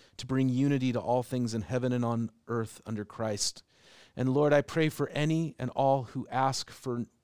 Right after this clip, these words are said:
a knowledge of your will, how they should go, what path they should take, that you would speak to them. But we know, Lord, this speaks to the bigger picture, and as we've studied this morning in the book of Daniel,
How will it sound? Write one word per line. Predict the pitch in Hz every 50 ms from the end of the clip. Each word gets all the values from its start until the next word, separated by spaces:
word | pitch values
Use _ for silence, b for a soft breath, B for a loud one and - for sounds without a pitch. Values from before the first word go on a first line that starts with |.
| _ _ _ _ _ _ _ _ _ -
a | - 117
knowledge | 113 117 123 123 131 135 139 139 127 127
of | 127 117 123
your | 123 120 113
will, | 98 101 101 98 98 101 - _ _ _ _ _
how | - 127 127
they | 123 131 127
should | 120 - - 135 123 113
go, | - 117 113 113 110 107 117 - _ _ _ _ _ _ _ _ _ _
what | - 127 120 - - - - -
path | - 143 135 131 113 -
they | - 131 123
should | - - 127 117 -
take, | - 117 101 92 85 - - _ - -
that | 95 104
you | 113 117
would | 120 113
speak | - - - 101 92 -
to | - 95
them. | 101 104 104 113 - b b b b b b b b b
But | - 139
we | 139 151
know, | 151 147 147 151
Lord, | 147 151 147 147 131
this | 143 139 -
speaks | - - - 151 156 139 - -
to | - -
the | 139 143
bigger | 120 - 147 139 143 147
picture, | - - 160 147 - - - 156 151
and | 151 147
as | 135 123
we've | 135 135 123
studied | - - 151 147 135 143 139 131
this | 135 - - 143
morning | 139 139 139 139 135 135
in | 131
the | 131 120
book | 127 131 -
of | 143 127 120
Daniel, | 113 98 98 98 95 98 95 98